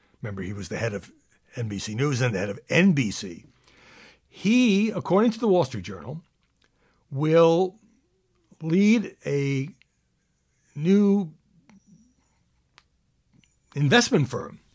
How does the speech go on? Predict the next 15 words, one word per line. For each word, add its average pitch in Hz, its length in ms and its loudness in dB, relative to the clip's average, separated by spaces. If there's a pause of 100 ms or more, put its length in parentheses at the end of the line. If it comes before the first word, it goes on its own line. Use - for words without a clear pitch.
(260)
called 127 380 -2
Redbird 190 640 4
Capital 139 480 -2
Partners. - 720 -6 (880)
It 127 80 -14
will 127 160 -4
have 127 220 -2
a 123 80 -2
one 143 720 2
billion 254 540 8
dollar 185 400 6
joint 151 500 0
venture 151 560 -2 (1080)
with, 123 540 -4
um, 113 640 -8